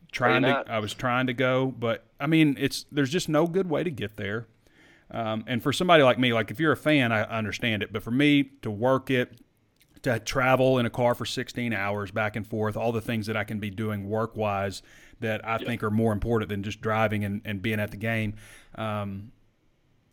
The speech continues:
Speaker 1: and, I mean, just the idea, the press box is actually, I like the press box at Mississippi State. I hate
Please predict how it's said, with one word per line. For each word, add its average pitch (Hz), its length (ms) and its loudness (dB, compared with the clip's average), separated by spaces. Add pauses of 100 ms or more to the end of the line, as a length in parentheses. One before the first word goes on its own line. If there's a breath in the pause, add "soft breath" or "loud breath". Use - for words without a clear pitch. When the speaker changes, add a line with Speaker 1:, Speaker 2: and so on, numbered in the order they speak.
(260)
Speaker 1:
and, 135 300 0
I - 20 -2
mean, 110 220 -2
just 107 260 -8
the 110 120 -6
idea, 107 480 -6
the 123 80 -12
press 202 240 -2
box 107 240 -4
is 107 80 -6
actually, 104 400 -6 (440)
I 117 100 -4
like 110 200 0
the - 60 -20
press 104 240 -10
box 110 240 -10
at - 40 -16
Mississippi 104 280 -12
State. 98 340 -8
I 107 140 -6
hate - 360 -8